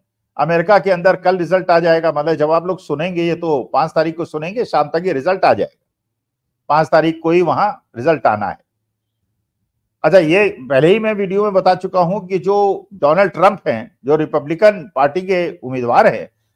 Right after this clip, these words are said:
वो प्रो कैपिटलिस्ट हैं, वो राइटिस्ट हैं।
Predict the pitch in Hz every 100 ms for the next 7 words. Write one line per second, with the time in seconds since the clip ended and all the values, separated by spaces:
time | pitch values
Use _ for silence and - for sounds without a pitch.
0 | _ 233 240 - 185 240 247 180 170 185
1 | 214 240 - - 87 - _ _ _ _
2 | _ _ - 196 180 160 165 170 254 -
3 | - _ -